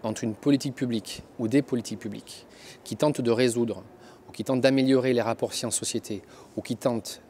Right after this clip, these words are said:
de développer des politiques de recherche vis-à-vis de l'atténuation au changement climatique et de l'adaptation au changement climatique, je pense qu'il faudrait prioriser cette seconde question.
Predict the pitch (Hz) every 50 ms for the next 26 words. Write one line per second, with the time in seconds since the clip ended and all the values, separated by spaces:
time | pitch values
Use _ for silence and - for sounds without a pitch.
0 | - - - 113 107 101 117 135 135 143 143 139 131 - 143 120 117 107 - -
1 | 113 - 123 113 110 110 113 113 - - 113 104 - - - - - - - -
2 | - - - - - - 110 123 127 131 139 131 123 131 135 127 - - - -
3 | - - - - 104 107 104 104 127 139 - - 139 139 139 135 123 - - 143
4 | 123 120 123 - - 107 - - 104 101 110 101 - 113 113 110 - - 107 -
5 | - - 107 95 104 110 117 123 120 - - 113 - - 123 110 104 - 110 98
6 | 104 98 - - 107 98 95 - 147 143 - 151 - 143 139 - 127 - 120 117
7 | 127 120 - 131 120 113 117 113 127 139 - 113 - - - - 147 143 135 131
8 | 123 - - 104 - - -